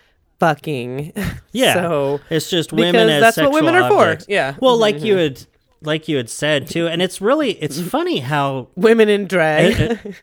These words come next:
Speaker 2: yeah, exactly. It's funny. I was gonna say
Speaker 1: <laughs>
Speaker 2: it's funny how I've never heard that before, as if it's, like, giving you zero credit for,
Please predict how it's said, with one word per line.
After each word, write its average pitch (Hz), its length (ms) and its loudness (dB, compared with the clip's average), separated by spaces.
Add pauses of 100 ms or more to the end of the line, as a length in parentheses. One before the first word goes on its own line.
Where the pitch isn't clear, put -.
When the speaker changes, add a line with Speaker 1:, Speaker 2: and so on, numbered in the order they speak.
(140)
Speaker 2:
yeah, 180 540 4
exactly. 185 760 -2
It's - 180 -6
funny. 202 260 -2
I 170 160 6
was 240 200 4
gonna 277 180 4
say 240 240 2
Speaker 1:
<laughs> - 0 -
Speaker 2:
it's - 160 -6
funny 415 320 0
how 311 100 4
I've 170 140 0
never 226 260 -4
heard 190 260 -4
that 131 180 -4
before, 117 400 -6
as 120 160 -4
if 135 160 -8
it's, 127 140 -8
like, 113 180 -8
giving 123 320 -4
you 110 180 -8
zero 101 600 -6
credit 104 440 -8
for, 104 380 -8